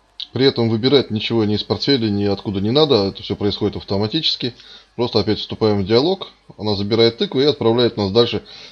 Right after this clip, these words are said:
уже на следующий этап. А следующий шаг — надо добежать до некого дяденьки и помочь ему. И вот тут я, ребятки, первый раз обосрался.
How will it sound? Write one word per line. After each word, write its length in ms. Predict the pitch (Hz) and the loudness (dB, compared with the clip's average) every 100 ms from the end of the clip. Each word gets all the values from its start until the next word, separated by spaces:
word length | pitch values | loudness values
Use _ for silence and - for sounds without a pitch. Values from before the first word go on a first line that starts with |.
| _ | _
уже 220 | 104 107 | -2 2
на 100 | 110 | 2
следующий 400 | 104 110 107 - | 2 0 0 -2
этап. 260 | 101 95 82 _ _ _ _ _ _ - | -2 -2 -4 _ _ _ _ _ _ -8
А 100 | 107 | -8
следующий 400 | - 180 156 - | -2 -2 -2 -6
шаг — 320 | - 151 147 | 2 2 2
надо 220 | 131 127 | -4 -2
добежать 400 | 110 107 113 113 | -2 0 2 2
до 80 | 104 | 2
некого 320 | 113 110 117 | 0 0 0
дяденьки 420 | 143 180 156 123 147 | 2 0 0 -2 -4
и 80 | |
помочь 400 | 156 127 104 90 | 2 2 2 -2
ему. 240 | 87 85 78 _ - - _ | -6 -10 -12 _ -20 -20 _
И 100 | 107 | 0
вот 160 | 117 208 | 0 -2
тут 140 | 208 - - | -6 -8 0
я, 280 | 117 123 | 4 4
ребятки, 500 | 117 107 120 - 113 | 2 0 -2 0 -2
первый 360 | 107 117 113 107 | 0 0 2 4
раз 160 | 110 117 | 2 4
обосрался. 560 | 113 107 101 80 - | 2 2 0 -2 -8